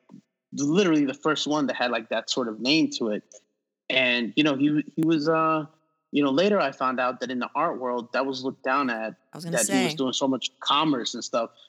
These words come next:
Speaker 1: But I didn't know that as a, as a teenager growing up. I
Speaker 2: Yeah.
Speaker 1: was like, "Man, I," as a teenager growing up and, like, growing up doing graffiti and, like, drawing cartoons, you want your name everywhere. So I'm like, "That guy's stuff is everywhere."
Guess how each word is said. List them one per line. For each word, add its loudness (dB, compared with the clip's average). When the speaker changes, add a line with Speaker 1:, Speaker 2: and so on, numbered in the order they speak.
Speaker 1:
But 2
I 2
didn't 0
know -2
that -2
as -8
a, -12
as -8
a -10
teenager -2
growing 0
up. 0
I -6
Speaker 2:
Yeah. 0
Speaker 1:
was -4
like, -4
"Man, 0
I," -2
as 0
a 0
teenager 2
growing 2
up 0
and, -4
like, -4
growing 2
up -2
doing 2
graffiti 2
and, -4
like, -4
drawing 0
cartoons, 0
you 2
want 0
your 0
name -2
everywhere. -2
So -4
I'm 0
like, -4
"That 2
guy's 0
stuff -6
is -8
everywhere." -6